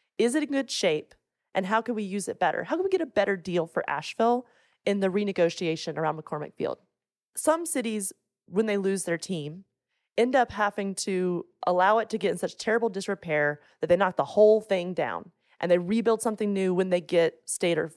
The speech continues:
other funding for it. That was gonna double the cost, but not just the financial cost. When you throw old materials in the landfill, there's a huge carbon impact of that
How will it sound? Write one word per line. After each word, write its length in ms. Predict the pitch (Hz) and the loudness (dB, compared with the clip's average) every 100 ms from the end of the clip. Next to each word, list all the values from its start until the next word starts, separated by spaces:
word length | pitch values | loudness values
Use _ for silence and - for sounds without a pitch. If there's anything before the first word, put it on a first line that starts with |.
| _ _ | _ _
other 220 | 160 165 160 | -2 0 0
funding 360 | 170 160 151 | -2 -4 -6
for 220 | 156 151 | -4 -2
it. 120 | 127 - _ _ _ _ _ | -2 -6 _ _ _ _ _
That 160 | - 233 | 4 4
was 100 | 320 | 4
gonna 300 | 403 403 214 | 2 2 0
double 360 | - 180 165 160 | 4 4 6 4
the 120 | 156 | 2
cost, 640 | 143 - 139 - - - - _ _ _ _ - | -2 0 0 0 -6 -8 -12 _ _ _ _ 0
but 100 | 233 | 2
not 300 | 233 269 311 | 4 2 2
just 240 | 285 254 | -2 0
the 100 | 196 | -2
financial 540 | - 180 160 151 208 262 | 0 0 0 -2 -4 -2
cost. 480 | 285 294 302 - _ _ - _ | 0 2 0 -4 _ _ -20 _
When 180 | - 240 | 0 4
you 160 | 269 381 | 6 6
throw 500 | 427 208 196 214 247 | 4 4 6 6 4
old 240 | - 180 196 | 2 2 2
materials 560 | 208 - 180 185 214 | -2 -2 0 2 0
in 60 | 196 | -2
the 80 | 170 | -2
landfill, 640 | 160 170 180 220 226 233 - _ _ - | -2 -2 0 2 4 2 -2 _ _ 2
there's 180 | 233 | 4
a 60 | 311 | 2
huge 380 | 285 247 240 - | 0 0 0 -4
carbon 440 | - 160 170 226 | -2 0 2 0
impact 520 | 240 247 254 262 262 | 0 -2 -2 -4 -4
of 80 | 254 | -2
that 300 | 285 285 294 | 0 2 0